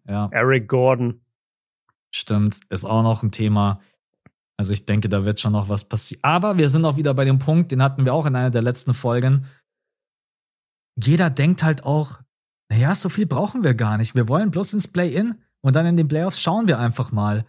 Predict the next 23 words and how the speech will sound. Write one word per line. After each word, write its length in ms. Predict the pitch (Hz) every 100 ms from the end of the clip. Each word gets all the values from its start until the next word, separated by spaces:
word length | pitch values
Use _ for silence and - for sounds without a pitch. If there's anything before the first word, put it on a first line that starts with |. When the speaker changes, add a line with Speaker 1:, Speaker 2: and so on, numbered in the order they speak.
| _
Speaker 2:
Mhm. 540 | 131 123 127 127 139
Speaker 1:
Die 60 | 127
Leute 280 | 127 170 170
sind, 260 | 131 226
glaub 200 | 180 127
ich, 120 | 123 -
nicht 180 | 127
mehr 120 | 127 117
so 320 | 104 156 160
gierig 500 | 110 131 143 131 -
wie 100 | 123
früher 320 | - 139 139
und 80 | 123
sagen, 300 | 113 110 107
„Wir 80 | 120
müssen 420 | 127 170 - 127
jetzt 240 | 113 -
unbedingt 360 | 113 107 107 104
kaufen, 360 | 117 104 110
wir 100 | 110
müssen 380 | 117 127 175 -
unbedingt 400 | 110 107 107 98
traden.“ 420 | 104 104 98 101